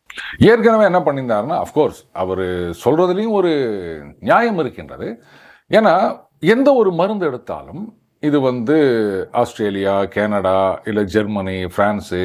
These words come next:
இந்த நாடுகள்ல விக்கிறத விட அதனுடைய விலை அமெரிக்காவுல பல மடங்கா இருக்குது. இவர் கேக்குறாரு, அவரு செக்ரட்டரிய, "என்னையா இது?" "ஆமா சார், அங்கெல்லாம் அவ்வளவு சார், இங்க எவ்வளவு சார்?" ஏன் அப்படின்னா, அந்த ஆர் அண்ட் டிக்கு வந்து அவங்க நிறைய செலவு பண்றாங்களாம்.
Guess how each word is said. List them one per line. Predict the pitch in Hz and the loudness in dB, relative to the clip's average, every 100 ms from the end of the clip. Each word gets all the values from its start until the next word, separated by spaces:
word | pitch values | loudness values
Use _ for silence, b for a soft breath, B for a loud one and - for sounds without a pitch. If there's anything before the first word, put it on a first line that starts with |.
| 92 | -4
இந்த | - 120 175 175 170 | -2 2 4 4 2
நாடுகள்ல | 151 160 185 175 165 143 123 | 2 0 0 0 0 0 -2
விக்கிறத | 110 107 127 110 87 73 | -4 -6 -4 -2 -4 -10
விட | 69 104 202 _ B B B B B B | -6 -6 -6 _ B B B B B B
அதனுடைய | 110 123 117 107 98 | 2 4 2 2 2
விலை | 110 160 | 2 2
அமெரிக்காவுல | 117 156 165 117 95 - - | 2 -2 -2 -2 -2 -2 -2
பல | 120 147 | 2 2
மடங்கா | 170 123 107 90 78 | 0 -4 -6 -10 -12
இருக்குது. | 67 69 _ _ | -16 -20 _ _
இவர் | - 143 | -8 -6
கேக்குறாரு, | 143 208 202 143 95 78 69 | 0 0 2 2 0 -2 -8
அவரு | 69 69 67 | -8 -10 -6
செக்ரட்டரிய, | 123 131 120 87 82 - | -2 0 0 -2 -6 -8
"என்னையா | - 107 196 180 | -4 0 2 0
இது?" | 98 90 101 - | -2 -6 -8 -2
"ஆமா | 185 | 0
சார், | 175 123 | 0 -2
அங்கெல்லாம் | - 135 151 156 | -2 0 2 2
அவ்வளவு | 143 120 | 0 0
சார், | 117 135 | 0 0
இங்க | 117 104 | 0 -4
எவ்வளவு | 95 90 | -4 -6
சார்?" | 87 76 - b b b | -10 -14 -16 b b b
ஏன் | 104 202 247 - | 2 2 2 -2
அப்படின்னா, | - 127 123 131 175 107 90 214 - _ _ _ B B | -2 -2 -4 -2 -2 -2 -4 -10 -18 _ _ _ B B
அந்த | B 175 | B 4
ஆர் | 156 220 269 | 6 4 4
அண்ட் | 247 180 | 4 4
டிக்கு | 170 156 | 4 2
வந்து | 147 175 | 4 2
அவங்க | 147 | 2
நிறைய | 113 135 143 | -2 -2 -4
செலவு | - 120 151 | 0 0 0
பண்றாங்களாம். | 120 92 76 69 60 69 120 | -2 -6 -8 -8 -10 -6 -8